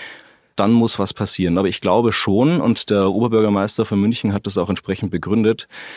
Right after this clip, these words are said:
dass die Bilder vom Wochenende auf dem Viktualienmarkt, auch an anderen Orten in der Stadt,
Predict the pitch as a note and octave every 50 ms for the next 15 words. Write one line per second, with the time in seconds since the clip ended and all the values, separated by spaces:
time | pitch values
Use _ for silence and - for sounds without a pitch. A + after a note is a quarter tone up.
0 | - - - - - G#2 G2 - - - - - - - - A#2+ C3 C#3+ C#3+ B2+
1 | - A#2+ G#2 F#2+ G2+ A2 - G#2+ E2+ D#2 D#2 D#2+ D#2+ D#2+ E2 D#2+ D#2 - - D#2
2 | F#2+ G#2 A2 - G#2 F2 - - E2+ D#2+ F2 F2 E2 D#2+ D2+ C#2 D2+ D2+ - -
3 | - F2 G2+ F#2 D2 C2 F#2+ G2+ G2 F2+ - C#2 D#2+ - - E2 D#2 D2+ D#2 D2+
4 | - - D#2+ F2+ - - -